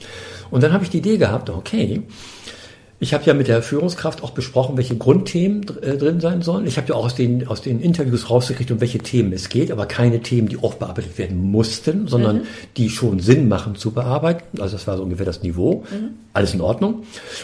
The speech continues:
Speaker 1: Und ich habe dann diese Themen alle aufgeschrieben.
Speaker 2: Mhm.
Speaker 1: Wir hatten zwei Muss-Themen gehabt, mit der Führungskraft abgesprochen.
Speaker 2: Mhm.
Speaker 1: Und die Teams konnten das Konzept über die drei Tage selbst bestimmen.
Speaker 2: Mhm.
Speaker 1: Die hatten zwar die Rahmenbedingungen,
Speaker 2: Mhm.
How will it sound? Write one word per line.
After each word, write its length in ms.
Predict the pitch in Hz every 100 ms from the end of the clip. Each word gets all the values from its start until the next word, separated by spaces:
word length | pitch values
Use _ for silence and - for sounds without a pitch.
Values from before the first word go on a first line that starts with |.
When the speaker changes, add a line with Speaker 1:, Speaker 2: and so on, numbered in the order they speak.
| -
Speaker 1:
Und 140 | - 135
ich 100 | 165
habe 100 | 165
dann 100 | 147
diese 180 | 123 117
Themen 280 | - 139 123
alle 120 | 104
aufgeschrieben. 640 | 104 - - - 202 226 - - - -
Speaker 2:
Mhm. 240 | 196 294 - - -
Speaker 1:
Wir 140 | 120
hatten 180 | 120 117
zwei 520 | - - 113 110 110 -
Muss-Themen 960 | 117 117 139 - - - 160 165 180 175
gehabt, 380 | 170 156 - 123
mit 100 | 95
der 80 |
Führungskraft 540 | - 107 123 123 196 -
abgesprochen. 540 | - - 190 170 214
Speaker 2:
Mhm. 60 | 254 - - - - -
Speaker 1:
Und 180 | 127 123
die 120 | 117
Teams 480 | - 151 208 220 -
konnten 720 | - 117 170 - 220 220 247 - - -
das 200 | 131 127
Konzept 440 | 117 107 - - 123
über 120 | 110
die 100 | 110
drei 200 | - 95
Tage 360 | - 95 120
selbst 360 | 127 139 165 -
bestimmen. 380 | - - 95 80 - _
Speaker 2:
Mhm. 220 | - 196 277 -
Speaker 1:
Die 80 | 117
hatten 140 | -
zwar 240 | 127 117 101
die 140 | 95
Rahmenbedingungen, 720 | 92 135 196 190 214 233
Speaker 2:
Mhm. 40 | 240